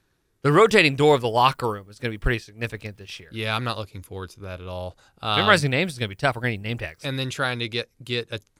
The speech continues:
Speaker 2: get people to wanna be attached to a certain player, and then they're gone in two weeks. So
Speaker 1: Right.
Speaker 2: that's not gonna be fun.
Speaker 1: Sorry. Anyway, finish your question.
Speaker 2: But yeah, like, so, like, yeah, I agree. Like, if Chris Paul gets traded, it's more than likely not just going to be for picks, but it's not going to be for another point guard.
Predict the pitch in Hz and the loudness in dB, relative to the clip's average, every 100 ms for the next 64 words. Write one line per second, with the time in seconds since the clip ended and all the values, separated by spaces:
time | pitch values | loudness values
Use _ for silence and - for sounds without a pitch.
0 | _ _ - 127 143 147 131 131 - 113 | _ _ -10 -8 -6 -8 -10 -10 -10 -8
1 | 113 107 104 107 104 - 110 - 113 104 | -6 -6 -4 -2 -2 -4 -10 -8 -8 -8
2 | 110 107 104 101 104 95 90 95 95 98 | -6 -4 -4 -4 -6 -6 -6 -4 -4 -4
3 | 95 90 104 101 101 104 - 127 104 107 | -6 -8 -10 -8 -8 -10 -2 0 0 -2
4 | - - - 110 95 95 90 - 139 120 | -4 -10 -12 -16 -14 -14 -6 4 4 6
5 | 147 123 147 151 123 110 95 170 160 156 | 4 2 2 0 -2 -6 -4 -2 0 2
6 | 131 117 120 - - 160 139 123 117 - | 2 -2 -6 -8 -6 0 2 2 0 -6
7 | - - 180 143 139 139 123 113 101 127 | -8 -2 2 4 2 0 0 -4 -4 -4
8 | 113 127 123 165 156 139 123 - 120 107 | -6 -6 -6 -4 -2 -2 -2 -4 -4 -2
9 | 110 - 131 120 110 104 110 107 107 120 | -4 -6 -6 -4 -2 -4 -4 -4 -4 -6
10 | 107 - 117 104 95 98 98 - 110 98 | -10 -8 -6 -6 -8 -10 -12 -10 -8 -8
11 | - 117 110 - 180 139 127 113 104 104 | -8 -6 -6 -2 -2 -2 -4 -4 -4 -4
12 | - 101 98 90 - 104 92 92 98 104 | -4 -6 -6 -8 -8 -8 -8 -10 -12 -14